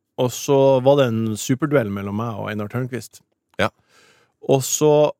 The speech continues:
Speaker 1: leda han med ett poeng.
Speaker 2: Ja.
Speaker 1: Hele siste runden.
Speaker 2: Mm.
Speaker 1: Altså ett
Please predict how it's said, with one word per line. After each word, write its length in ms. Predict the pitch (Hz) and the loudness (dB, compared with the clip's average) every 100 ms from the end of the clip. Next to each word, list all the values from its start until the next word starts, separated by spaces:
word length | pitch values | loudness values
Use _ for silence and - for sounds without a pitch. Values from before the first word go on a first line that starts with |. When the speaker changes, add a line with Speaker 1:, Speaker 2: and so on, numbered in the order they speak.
| _ _ - | _ _ -4
Speaker 1:
leda 340 | 131 147 156 | 2 4 4
han 380 | 131 127 127 117 - _ _ _ _ _ | 2 2 0 -2 -6 _ _ _ _ _
med 140 | 120 - | -6 -6
ett 140 | - - - | -8 -12 -10
poeng. 180 | 113 - _ _ _ _ | -10 -12 _ _ _ _
Speaker 2:
Ja. 140 | - 104 _ _ _ _ _ _ _ _ _ _ - - | -2 -2 _ _ _ _ _ _ _ _ _ _ -20 -8
Speaker 1:
Hele 480 | - 139 139 120 87 - | -2 -2 -2 -4 -6 -12
siste 380 | _ - 120 - | _ -6 -6 -4
runden. 240 | 113 113 107 _ | -8 -8 -14 _
Speaker 2:
Mm. 180 | - 85 | -12 -12
Speaker 1:
Altså 140 | 117 - | -12 -8
ett 120 | - | -6